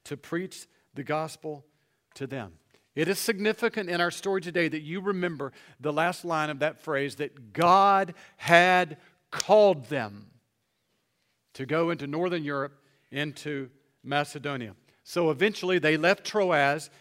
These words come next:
and arrived in the city of Philippi. From there we traveled to Philippi, a Roman colony in the leading city of that district of Macedonia.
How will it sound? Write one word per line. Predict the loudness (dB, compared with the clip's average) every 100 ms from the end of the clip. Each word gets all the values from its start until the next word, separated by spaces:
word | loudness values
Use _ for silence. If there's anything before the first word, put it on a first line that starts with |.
| _ -4
and | -2
arrived | 0 4 4 4 0
in | -6 -6
the |
city | -6 -6 -6 -4
of | -6 -8 _ _ _
Philippi. | -12 0 0 0 -6 -10 -18 _ _ _ _ _ _ _
From | -4
there | 4 6 6
we | 0
traveled | 0 2 2 0
to |
Philippi, | -2 -4 -2 -2 -2 -8 _ _ _ _ _ _ _ -10
a | -6
Roman | 0 0 0 -4
colony | -2 0 0 -2
in | -4
the | -2
leading | 0 0 -4
city | -6 -4 -2
of | 0
that | -2 -4
district | -10 -8 -10 -10
of | -4
Macedonia. | -4 -4 -10 -10 -10 -14